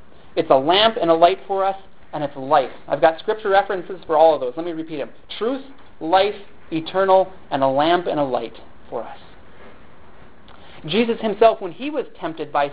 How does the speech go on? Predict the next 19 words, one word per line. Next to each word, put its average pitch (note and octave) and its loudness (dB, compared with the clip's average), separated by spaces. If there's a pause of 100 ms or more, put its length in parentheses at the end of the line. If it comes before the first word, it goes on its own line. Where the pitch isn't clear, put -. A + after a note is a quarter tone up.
Satan, D#3+ -8
much E3+ 2
like F3+ 4
Adam E3+ 6
and D#3 -2
Eve G#3+ 0
were E3 -2
tempted D3+ -4
by D3+ 2
Satan, D#3 -2 (160)
what A3+ 8
did G3 -6
Jesus A3 -6 (100)
do B3 -4 (420)
to F3+ -2
resist F#3+ 2
temptation? A3 0 (560)
He G3 -6
quoted C#3+ 2